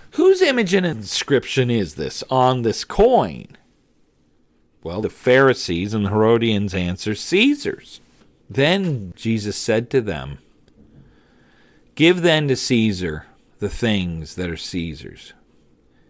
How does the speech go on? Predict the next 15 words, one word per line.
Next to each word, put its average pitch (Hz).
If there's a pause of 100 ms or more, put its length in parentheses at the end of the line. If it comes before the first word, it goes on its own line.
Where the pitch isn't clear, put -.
(640)
and 113
to 120
God 135 (1160)
the 82
things 98
that 104
are 101
God's." - (2250)
When 92
they 80
heard 113
this, 76 (1300)
they 82 (300)
were 76 (360)
amazed. -